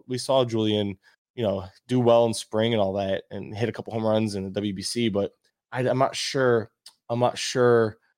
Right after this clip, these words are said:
how or what to expect here in terms of, like, will he be able to still succeed like this, or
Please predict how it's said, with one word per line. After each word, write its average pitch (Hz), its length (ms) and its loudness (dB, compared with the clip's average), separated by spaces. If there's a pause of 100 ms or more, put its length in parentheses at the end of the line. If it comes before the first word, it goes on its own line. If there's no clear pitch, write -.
(120)
how 131 580 2 (380)
or 113 180 2
what 123 220 2
to 120 140 -4
expect 123 520 0
here 113 240 0
in 113 80 0
terms 113 280 -2
of, 107 100 -2
like, 107 180 2
will 117 140 2
he 117 180 2
be 113 160 2
able 113 220 4
to 107 240 2 (240)
still 123 340 0
succeed - 420 -2
like 170 120 2
this, 170 160 2
or 127 320 4